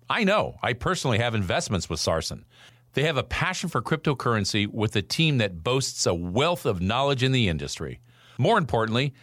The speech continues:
they have the resources to help us, you and me, learn about this new and exciting investment opportunity, like Cryptocurrency one oh one.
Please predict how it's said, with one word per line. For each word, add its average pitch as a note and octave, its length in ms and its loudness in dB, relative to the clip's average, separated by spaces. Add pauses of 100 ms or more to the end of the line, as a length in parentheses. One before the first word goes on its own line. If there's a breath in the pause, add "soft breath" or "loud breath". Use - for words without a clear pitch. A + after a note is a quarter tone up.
(280 loud breath)
they F3+ 160 2
have G#3 120 2
the E3 80 4
resources E3 580 2
to E3+ 100 2
help F3 260 2
us, E2 180 -6
you A2+ 160 0
and F#3 120 0
me, F#3+ 300 -2 (500 soft breath)
learn D#3 200 4
about C3+ 340 0
this A2+ 240 0
new B2+ 360 4
and C#3+ 80 2
exciting C3+ 480 0
investment A2+ 400 0
opportunity, F2 560 -2 (340 loud breath)
like A#2+ 280 -2
Cryptocurrency D#3+ 680 0
one D3 220 2
oh D3 40 6
one. D3 260 0